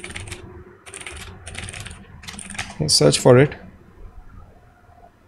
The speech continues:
and you will get this video. And I'm s-,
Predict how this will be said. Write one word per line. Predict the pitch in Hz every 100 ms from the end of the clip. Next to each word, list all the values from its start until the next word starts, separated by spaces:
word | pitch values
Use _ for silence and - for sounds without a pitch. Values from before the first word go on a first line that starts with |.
| _ -
and | 131
you | 135
will | 123
get | 131 127
this | 123
video. | 151 151 131 120 - - _ _ _
And | 147 127
I'm | 123 123 117 -
s-, | - -